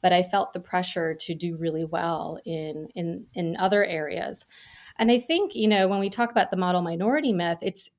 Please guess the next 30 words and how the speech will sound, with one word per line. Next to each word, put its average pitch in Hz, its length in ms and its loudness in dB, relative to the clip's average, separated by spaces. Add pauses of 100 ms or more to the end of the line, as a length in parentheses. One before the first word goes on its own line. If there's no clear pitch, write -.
incredibly 233 600 6
harmful 208 540 0
for 190 180 -4
that 180 220 2
reason, 208 500 -2
because 185 640 -2 (540)
it 208 280 2 (400)
prohibits, 247 760 2 (100)
you 196 80 -4
know, 175 420 0
students 233 600 -2
and 180 140 -6
children 220 400 0
to 190 160 -4
really 220 420 0 (140)
pursue 226 580 2
what 185 260 0
they're, 175 420 0
what 185 180 -4
they're 180 160 0
interested 214 480 -4
in. 147 100 -6
It 156 160 -6
erases 185 760 -2 (320)
differences 190 840 0 (420)
and 180 300 0
the 175 60 -4
unique 185 440 0
talents 202 680 -2
that 175 240 0